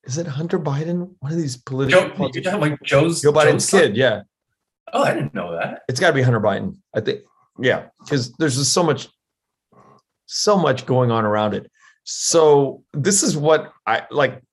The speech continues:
Speaker 1: you know, I've kinda been paying attention to. It's like, it's one of these guys. It's, I, I, let's just call him Hunter Biden for now, but, you know,
Speaker 2: Yeah,
Speaker 1: I
Speaker 2: for,
Speaker 1: could be
Speaker 2: for,
Speaker 1: wrong.
Speaker 2: for argument's sake, right.
Speaker 1: Yeah, I could be very wrong.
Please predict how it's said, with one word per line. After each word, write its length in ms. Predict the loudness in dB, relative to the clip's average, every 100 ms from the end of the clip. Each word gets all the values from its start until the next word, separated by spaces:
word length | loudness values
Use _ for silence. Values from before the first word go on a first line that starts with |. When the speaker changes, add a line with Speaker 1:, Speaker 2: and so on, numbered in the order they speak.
| -4
Speaker 1:
you 120 | -2
know, 200 | 0 0
I've 280 | 0 0 -4
kinda 360 | -2 -2 -2 -8 _
been 260 | -4 -2 0
paying 160 | 0
attention 340 | 0 0 -2 -2
to. 180 | -2
It's 140 | -2 0
like, 180 | -2 -4 _ _ _ -4
it's 100 | 2
one 160 | 4
of 60 | 4
these 180 | 2 2
guys. 260 | 0 0
It's, 260 | -6 -10 -8 -8
I, 120 | -6 -4
I, 80 | 0
let's 220 | 0 0
just 120 | -2
call 140 | -2 0
him 80 |
Hunter 180 | 0 0
Biden 320 | 0 0 -2
for 60 | -6
now, 180 | -8 -8
but, 240 | -8 -6
you 100 | -4
know, 140 | -4 0
Speaker 2:
Yeah, 100 | 0 2
Speaker 1:
I 20 |
Speaker 2:
for, 80 | 2
Speaker 1:
could 40 | 4
be 40 |
Speaker 2:
for, 100 | 4 2
Speaker 1:
wrong. 80 |
Speaker 2:
for 100 | 4
argument's 340 | 4 4 0 -2
sake, 220 | -4 -4 -4
right. 240 | -2 -2 -2
Speaker 1:
Yeah, 240 | 0 0 2
I 80 | 0
could 140 | 2 2
be 80 |
very 260 | 4 4 4
wrong. 280 | 2 -2